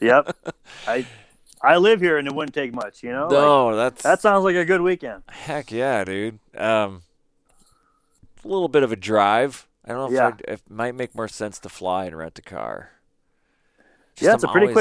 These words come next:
Speaker 1: quick flight, right? You know, it's not
Speaker 2: Yeah.
Speaker 1: even three hours. Pretty
Speaker 2: Yeah, it would be
Speaker 1: nice.
Speaker 2: pretty quick. I'm always just nervous about flying with gear,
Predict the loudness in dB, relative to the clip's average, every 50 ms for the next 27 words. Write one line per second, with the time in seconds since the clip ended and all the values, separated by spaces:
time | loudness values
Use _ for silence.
0 | 2 2 2 2 4 4 4 2 2 0 0 0 0 -2 -4 -4 -2 -2 -2 -4
1 | -4 -4 -4 -2 -2 -2 -4 -6 -6 2 4 6 8 8 8 8 8 6 4 0
2 | -4 -10 -12 _ -4 -2 -2 -2 -2 -4 -4 -6 -8 -10 -10 -10 -12 -12 -10 -10
3 | -8 -8 -8 -8 _ _ _ _ _ _ _ _ -20 -16 -14 -14 -12 -12 -12 -12
4 | -12 -12 -10 -10 -10 -10 -10 -8 -8 -8 -8 -8 -10 -10 -10 -10 -10 -14 -18 -20
5 | _ -20 -18 -14 -14 -12 -12 -12 -14 -16